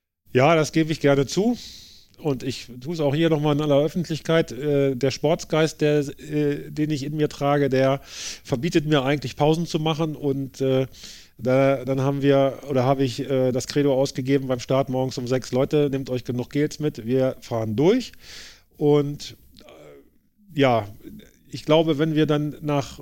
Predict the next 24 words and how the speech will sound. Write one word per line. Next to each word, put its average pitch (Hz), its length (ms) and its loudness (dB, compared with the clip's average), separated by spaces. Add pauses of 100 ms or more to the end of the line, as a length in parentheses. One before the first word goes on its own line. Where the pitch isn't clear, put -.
drei, 143 320 2
vier 147 280 0
oder 135 120 0
fünf 143 240 -6
Stunden 147 360 -6
uns 135 240 -10
mal 131 120 -2
irgendwo 139 300 -2
an 127 60 0
den 123 80 -4
Wegesrand 139 420 -2
gestellt 135 380 -2
hätten 131 240 -4
und 127 240 -10
mal 131 180 2
eine 127 100 0
Pause 139 360 0
gemacht 131 320 -2
hätten 143 180 -2
oder 131 160 2
uns 127 160 0
auch 127 140 -2
vielleicht 127 400 -2
irgendwo 127 560 -2